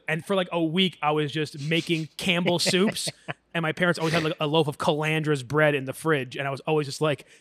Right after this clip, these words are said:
Speaker 1: just di-, like, Italian wedding
Speaker 2: It's
Speaker 1: soup.
Speaker 2: good.
Speaker 1: Just like,
Speaker 2: It's
Speaker 1: "It's good.
Speaker 2: good.
Speaker 1: Oh, good." And then I thought I was, like, a, like, a Scotsman.
Speaker 2: <laughs> That's awesome.
Speaker 1: Um,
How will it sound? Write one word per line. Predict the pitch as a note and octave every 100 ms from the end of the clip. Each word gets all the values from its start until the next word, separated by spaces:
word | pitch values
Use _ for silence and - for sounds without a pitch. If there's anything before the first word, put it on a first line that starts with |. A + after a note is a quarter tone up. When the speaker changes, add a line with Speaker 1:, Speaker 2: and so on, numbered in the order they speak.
| _ _ _ _
Speaker 1:
just | F3+ -
di-, | A3+ G#3
like, | F3
Italian | F3 - A3 G#3 F#3
wedding | F3+ F#3
Speaker 2:
It's | F3
Speaker 1:
soup. | C#4+ B3+
Speaker 2:
good. |
Speaker 1:
Just | C3
like, | D3+
Speaker 2:
It's | -
Speaker 1:
"It's | -
good. | A3+ C3
Speaker 2:
good. | C3+
Speaker 1:
Oh, |
good." | B3+ F3
And | D#3
then | C#3
I | D3+ D3
thought | D#3 D#3+ D3
I |
was, | C#3+ C#3+
like, | C#3
a, | C3+ C3
like, | C3+
a | B2
Scotsman. | - D3 D3 B2+ A#2 - F3+
Speaker 2:
<laughs> | D3+ -
That's | - -
awesome. | G2+ G#2 G#2 G2+
Speaker 1:
Um, | D3 C#3 C#3 C#3